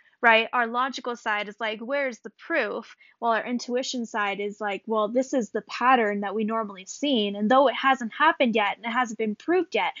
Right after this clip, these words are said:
this is what I know will happen based on past experiences." One of the biggest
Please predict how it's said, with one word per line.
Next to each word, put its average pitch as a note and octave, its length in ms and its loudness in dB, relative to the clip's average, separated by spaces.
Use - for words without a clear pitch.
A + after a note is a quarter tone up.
this D#4+ 180 6
is A#3 180 4
what A3+ 220 6
I A#3 180 2
know A3 340 2
will G3+ 200 -4
happen G#3+ 440 -4
based A3 340 0
on A3 280 -2
past C4 380 2
experiences." G#3+ 1000 -4
One C#4+ 400 2
of C4+ 180 -2
the A3+ 60 -4
biggest A3 880 0